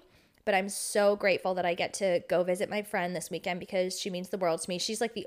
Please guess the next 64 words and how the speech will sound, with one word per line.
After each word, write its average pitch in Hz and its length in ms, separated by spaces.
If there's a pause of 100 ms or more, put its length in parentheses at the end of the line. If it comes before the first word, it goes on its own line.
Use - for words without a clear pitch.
one 208 220
of 196 60
the 196 140
only 180 240
people 160 260
that 151 140
I 156 60
would 175 120
do 170 140
anything 180 320
for 190 200
right 175 160
now. 113 300
Like, - 140
I 196 160
liter-, 202 320
I'm 208 120
telling 202 360
you, 247 140
I 196 160
am 208 100
gonna 214 160
hibernate 165 580
for 208 80
the 190 80
next, 214 260
<laughs> - 80
like, 381 320 (600)
six - 360
months 285 300
or 277 80
something. 254 260
Like, 254 160
I'm 254 280
so 233 720
done. 208 400
I'm 202 280
just 214 300 (140)
very 208 420
spent. 190 420
So 185 380 (640)
I'm 269 200
really 269 200
excited, 220 380
though. 185 220
We've 208 180
been 247 140
planning 214 360
this 190 160
trip 180 300
since 190 340
way 220 280
before 208 240
my 180 100
aunt 135 180
passed 175 240
away. 165 200
My 165 100
aunt 175 200
passed 196 220
away 180 120
rather 170 280
suddenly. 170 380
So, 170 300